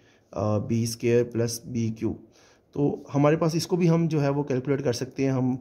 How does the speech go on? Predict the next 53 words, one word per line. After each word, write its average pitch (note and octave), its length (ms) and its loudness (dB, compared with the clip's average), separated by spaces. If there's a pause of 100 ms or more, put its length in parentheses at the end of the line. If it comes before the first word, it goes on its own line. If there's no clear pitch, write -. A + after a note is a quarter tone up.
(380)
अ, A#2 260 4
बच्चों B2 320 0
को C#3 180 2
करवाने B2 300 0
के B2 80 -2
लिए B2+ 140 0
हम B2 100 2
हमेशा A#2 420 0
इस, - 320 -8
ये B2+ 120 0
चीज़ B2 280 -4
यूज़ B2 140 -4
करते A#2 180 0
थे, A#2+ 80 -2
हम A#2+ 140 2
इनको A#2+ 180 -2
थ्री B2 240 -2
टाइम A#2+ 200 2
मल्टीप्लाई A#2 380 0
करेंगे A2+ 240 0
तो A#2 100 -2
यही A2 220 2
आएगा, F2 280 -4 (400)
ठीक C3 120 -6
है। E3 140 -2 (380)
लेकिन F3 460 4
जब E3 160 2
हमारे F3+ 260 2
पास F3+ 220 0 (200)
पावर D3 260 4
जो E3 120 2
है C#3+ 80 4
वो D#3+ 220 0
इंडेक्सेस C3+ 420 0
जो D#3 120 -4
हैं C3+ 120 2
वो D3 180 -2
थ्री D3+ 240 -2
से D3+ 240 0
ग्रेटर C#3 340 0
आ C3+ 80 4
जाए, B2 160 2
जैसे B2+ 180 -2
फ़ोर B2+ 260 0
आ A#2+ 80 4
जाए, A#2+ 160 0
फ़ाइव A#2+ 320 2
आ A#2 60 4
जाए, A#2 140 0
तो C3 100 -4
सिक्स A#2+ 300 -6
आ A#2+ 80 2
जाए, A#2+ 180 0